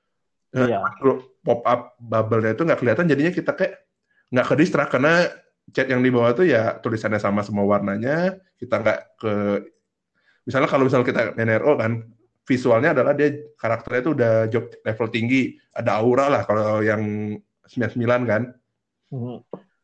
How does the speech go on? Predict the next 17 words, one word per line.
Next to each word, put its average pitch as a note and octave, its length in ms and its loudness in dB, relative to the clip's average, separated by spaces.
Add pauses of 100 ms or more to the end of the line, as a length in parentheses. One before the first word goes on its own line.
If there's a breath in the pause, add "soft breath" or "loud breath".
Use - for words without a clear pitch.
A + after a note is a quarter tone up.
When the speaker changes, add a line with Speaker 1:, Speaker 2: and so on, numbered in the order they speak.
(120)
Speaker 1:
Kita A#2+ 320 -2
kayak, - 320 -4
"Wih, F3+ 160 4
dia E3+ 160 2
sembilan C#3 160 0
sembilan," C3+ 240 2
terus D#3 160 -2
dia D3 80 4
ngomong C3 320 0
apa, C#3 400 -2
wah A#2+ 240 -8
kayaknya C#3+ 240 -6
interest C#3+ 320 -2
nih, B2 160 0
ngobrol G2+ 320 0
apa A#2 320 -2
nih. A2+ 400 -2